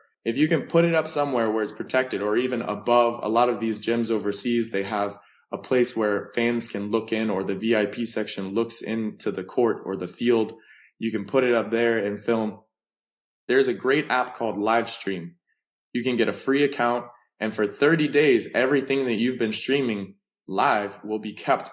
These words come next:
on your profile there. And you can be sending this link out via Facebook or whatever, and friends, family,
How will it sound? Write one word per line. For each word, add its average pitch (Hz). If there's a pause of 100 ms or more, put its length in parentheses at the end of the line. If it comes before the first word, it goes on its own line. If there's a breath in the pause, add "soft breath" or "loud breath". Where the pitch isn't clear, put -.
on 123
your 113
profile 113
there. 95 (580)
And 110
you 120
can 113
be 107
sending 135
this 110
link 127
out 92
via 104
Facebook 113
or 92
whatever, 107
and 98
friends, 117
family, 113